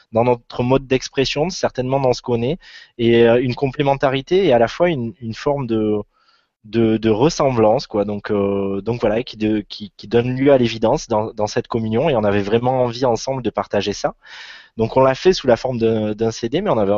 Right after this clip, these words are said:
aussi envie de le faire avec vous ce soir. Et puis donc en même temps, ça donne un petit, euh,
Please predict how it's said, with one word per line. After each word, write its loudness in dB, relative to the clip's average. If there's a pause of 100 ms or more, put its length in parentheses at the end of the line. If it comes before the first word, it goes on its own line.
(120)
aussi -2
envie 0
de -12
le -2
faire -2
avec -2
vous -14
ce -10
soir. -10 (1160)
Et -4
puis -10
donc -2
en 2
même -2
temps, -4
ça -2
donne -2
un -2
petit, -4
euh, -2